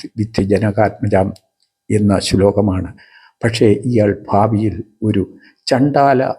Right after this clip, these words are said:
കന്യകയെ വിവാഹം കഴിക്കും, ആ വിധി ഇയാളിൽ ഉണ്ട്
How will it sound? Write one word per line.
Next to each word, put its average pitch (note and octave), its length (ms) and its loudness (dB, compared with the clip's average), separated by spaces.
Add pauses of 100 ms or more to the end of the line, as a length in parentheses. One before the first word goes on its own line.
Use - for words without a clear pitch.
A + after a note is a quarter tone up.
(280)
കന്യകയെ G#2 540 0 (540)
വിവാഹം A2+ 600 0
കഴിക്കും, F#2 360 -6 (180)
ആ G#2+ 140 -2 (100)
വിധി F#2+ 300 -6 (140)
ഇയാളിൽ G#2 420 4
ഉണ്ട് G2+ 300 0